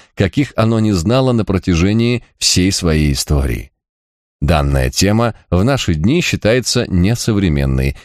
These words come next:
и упоминать о классовом составе общества в исторических дискуссиях считается дурным тоном.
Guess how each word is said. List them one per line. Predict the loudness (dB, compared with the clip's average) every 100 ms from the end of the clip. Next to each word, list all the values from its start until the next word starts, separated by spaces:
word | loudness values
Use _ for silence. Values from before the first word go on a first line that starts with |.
| -2
и | 0
упоминать | 0 0 0 0 -2 -2
о | -2
классовом | 0 0 0 -2 -2
составе | 0 -2 -2 -2 0 -2
общества | -2 -2 -2 -2 0 -2 -2 -2
в | 0
исторических | 0 0 0 -2 -2 -4 -4
дискуссиях | -2 0 0 -2 -2 0 -2 -2
считается | -4 0 0 0 0 -2 -2
дурным | -2 2 2 2 0 -4
тоном. | -2 -4 -4 -10